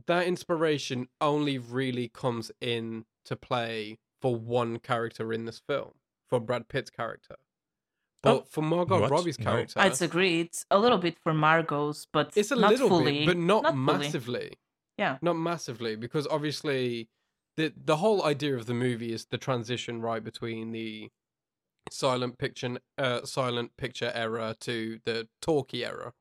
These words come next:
Speaker 1: right?
Speaker 3: Mm-hmm.
Speaker 1: Which Margot Robbie's coming in on that era, whereas Brad Pitt's character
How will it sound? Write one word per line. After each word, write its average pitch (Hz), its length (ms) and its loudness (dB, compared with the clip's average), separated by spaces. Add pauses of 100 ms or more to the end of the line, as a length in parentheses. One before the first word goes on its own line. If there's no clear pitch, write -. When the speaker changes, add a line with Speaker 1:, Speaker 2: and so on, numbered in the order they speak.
Speaker 1:
right? 120 300 0
Speaker 3:
Mm-hmm. 95 80 -2 (600)
Speaker 1:
Which - 520 -2 (480)
Margot 156 300 2
Robbie's 143 340 0
coming 127 360 0 (120)
in 151 280 -2 (380)
on 127 200 0
that 113 180 -4
era, - 380 -10 (1080)
whereas 123 520 2 (220)
Brad 123 220 0
Pitt's 127 220 -4
character 113 720 -2